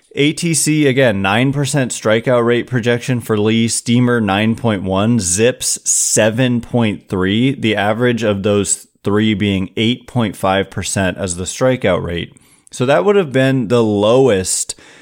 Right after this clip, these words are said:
uh, excuse me, the second lowest in all of baseball in twenty twenty-three, behind only Luis Arraez, who had a strikeout <laughs> rate, ridiculous five point five percent, ex-, exceptionally low.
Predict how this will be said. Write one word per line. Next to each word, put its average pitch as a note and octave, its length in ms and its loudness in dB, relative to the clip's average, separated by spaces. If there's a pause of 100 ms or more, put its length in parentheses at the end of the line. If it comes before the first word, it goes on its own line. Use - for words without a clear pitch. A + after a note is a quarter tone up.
(180)
uh, G#2 320 0
excuse C3+ 320 0
me, A2+ 120 -2
the G2 160 -2
second C3+ 640 -2
lowest G#2+ 520 2
in G2+ 120 0
all G#2+ 340 2
of G#2 160 -4
baseball C3 720 0
in A2 160 -2
twenty G#2+ 280 -2
twenty-three, G2+ 520 -2
behind G2+ 400 -2
only A2 260 2
Luis A2 520 0
Arraez, F2+ 760 -2 (400)
who A#2+ 160 2
had G#2 180 2
a G#2 60 -2
strikeout A2 580 -2
<laughs> - 0 -
rate, G#2 240 -2
ridiculous A2 800 -2 (100)
five G#2+ 520 -2
point G#2+ 240 -4
five G2 360 -2
percent, F2 460 -6
ex-, - 300 -12 (160)
exceptionally G2 720 -4
low. F2 460 -4